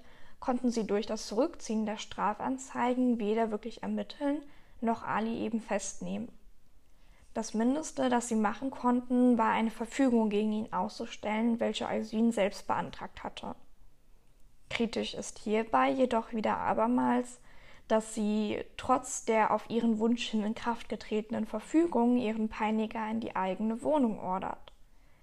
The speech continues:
Das ist schon der zweite große Punkt, an dem Aisin leider ihren eigenen Schutzraum zerstört. Sie zog die Anzeigen zurück und scheinbar auch die Verfügung und möchte Ali tatsächlich wieder in die Vaterrolle einbinden.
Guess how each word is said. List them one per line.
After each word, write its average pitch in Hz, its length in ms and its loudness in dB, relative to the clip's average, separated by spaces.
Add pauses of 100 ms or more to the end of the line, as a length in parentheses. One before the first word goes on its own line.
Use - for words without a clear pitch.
(200)
Das 208 200 -8
ist - 160 -8
schon 214 240 0
der 202 120 2
zweite 269 360 4
große - 320 -6
Punkt, 233 460 0
an 220 140 0
dem 220 240 0
Aisin 226 460 2
leider 220 380 4
ihren 226 340 2
eigenen 214 380 0
Schutzraum 214 480 -2
zerstört. 208 640 -4 (520)
Sie 226 200 -6
zog 233 380 4
die - 120 -4
Anzeigen 214 600 0
zurück - 560 -2
und 220 240 0
scheinbar 233 500 2
auch 214 160 0
die 233 140 -6
Verfügung 233 680 2
und 214 220 -4
möchte 214 400 -2
Ali 220 300 0
tatsächlich - 680 -4
wieder 208 220 0
in 214 80 0
die 254 80 -2
Vaterrolle 202 600 2
einbinden. 185 680 -6